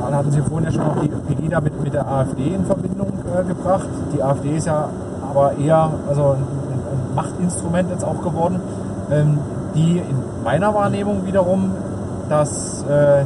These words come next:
die Medien massiv für ihren Aufstieg natürlich genutzt hat, durch gezielte Provokation immer wieder in die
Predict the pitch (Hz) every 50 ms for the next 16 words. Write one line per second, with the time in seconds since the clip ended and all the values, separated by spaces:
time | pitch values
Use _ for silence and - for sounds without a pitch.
0 | 131 139 143 135 131 131 139 156 190 208 185 196 196 190 190 190 185 175 165 151
1 | 135 139 139 147 151 - - - - 165 196 233 262 - - - - - - -
2 | - - - - - - 165 170 170 175 170 165 - - - - - - - 196
3 | 180 165 175 165 147 165 160 160 156 - - 135 131 143 180 - - - - 233
4 | - - 170 160 147 - 151 143 - - 170 170 165 175 - - 156 151 151 151
5 | - 143 135 - - 147 175 202 226 214 185 175 175 170 175 170 160 165 156 160
6 | 156 151 151 151 143 147 139 139